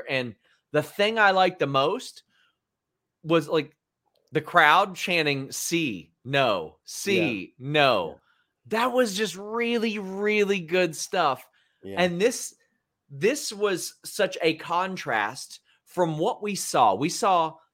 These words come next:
Speaker 1: an entertainment spectacle thing
Speaker 2: Right.
Speaker 1: with Ricky Starks. We saw just a good, like, pro wrestling little mixture of styles in that opening match. This was just two people going out and having a sirloin beef sons of bitch match.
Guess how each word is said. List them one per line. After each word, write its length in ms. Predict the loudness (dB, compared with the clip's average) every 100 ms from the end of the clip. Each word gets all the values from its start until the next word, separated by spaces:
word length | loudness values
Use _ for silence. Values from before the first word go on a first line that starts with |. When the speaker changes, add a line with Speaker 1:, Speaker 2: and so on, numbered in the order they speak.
| _ _ -10
Speaker 1:
an 100 | -4
entertainment 800 | 0 2 0 -2 -4 -2 -4 -6 _ _
spectacle 840 | -14 -12 2 2 2 -2 -6 -4 -4
thing 380 | -4 -4 -2
Speaker 2:
Right. 80 | -4
Speaker 1:
with 140 | -6 -6
Ricky 220 | -8 -8
Starks. 560 | -8 -8 -8 -10 -14 -16 _ _
We 180 | -2 0
saw 440 | 0 4 8 8 6
just 200 | 2 -2
a 100 | -2
good, 680 | 0 0 2 2 0 -4 -8 _ _ _ _
like, 400 | 2 4 4 -2 _ _ -4
pro 260 | 4 4
wrestling 600 | 6 6 6 4 -4 -2
little 220 | -2 -2 -2
mixture 560 | -2 -4 -4 -6 -4
of 100 | -4
styles 560 | -4 -2 0 2 0 -2
in 80 | -2
that 120 | 0
opening 320 | -2 -4 -6
match. 340 | -4 -4 -6 -12 -20 -12 -2
This 200 | -2 0
was 140 | -4
just 340 | -4 -6 -8
two 240 | -2 0 0
people 580 | 0 0 0 -2 -2 -8 _ _ 6
going 280 | 8 8
out 140 | 6 4
and 80 | 2
having 200 | 0 0
a 40 |
sirloin 540 | -4 -2 -2 0 -2 -2
beef 200 | -4 -4
sons 320 | -4 -2 -2
of 100 | 0
bitch 260 | 0 0 -2
match. 420 | 0 0 -2